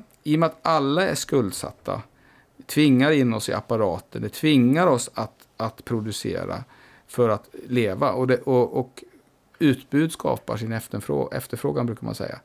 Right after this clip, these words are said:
Så att det tvingas, tvingas i, alltså man kan säga att det tvingar fram, vi har ett exponentiellt system på en ändlig planet.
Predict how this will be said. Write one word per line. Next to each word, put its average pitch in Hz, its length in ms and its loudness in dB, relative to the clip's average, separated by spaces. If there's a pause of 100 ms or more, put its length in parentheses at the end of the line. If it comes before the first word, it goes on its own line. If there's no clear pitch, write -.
(260)
Så - 120 -12
att 120 40 -4
det 120 140 -4
tvingas, 160 760 0 (240)
tvingas 160 720 0 (320)
i, 135 260 -8
alltså 131 220 -4
man 135 140 0
kan 151 100 -4
säga 156 100 -2
att 135 60 -8
det 131 140 -4
tvingar 160 500 -2
fram, 120 340 -2 (480)
vi 139 80 0
har 139 60 2
ett 139 100 -12
exponentiellt 160 1040 -2 (280)
system 127 760 0
på 120 200 2
en 117 100 0
ändlig 107 400 -2
planet. 110 640 -4